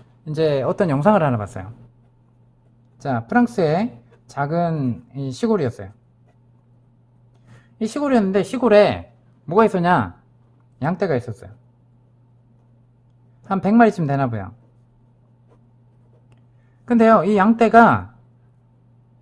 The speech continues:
어, 길을 잃었어요, 길을. 근데 길을 잃어갖고 이제 그 목동이 어디 있는지도 모르겠어요.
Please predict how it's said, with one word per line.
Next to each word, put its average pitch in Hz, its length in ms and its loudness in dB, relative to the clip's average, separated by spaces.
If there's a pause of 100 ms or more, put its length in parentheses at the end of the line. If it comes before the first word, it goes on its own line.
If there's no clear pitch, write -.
(400)
어, 139 440 -4 (280)
길을 240 240 2
잃었어요, 113 400 -4
길을. 117 360 -6 (1300)
근데 202 580 2 (840)
길을 233 220 0
잃어갖고 208 840 2 (760)
이제 185 280 -2
그 180 100 -4
목동이 180 580 0
어디 151 220 0
있는지도 175 360 0
모르겠어요. 131 540 -2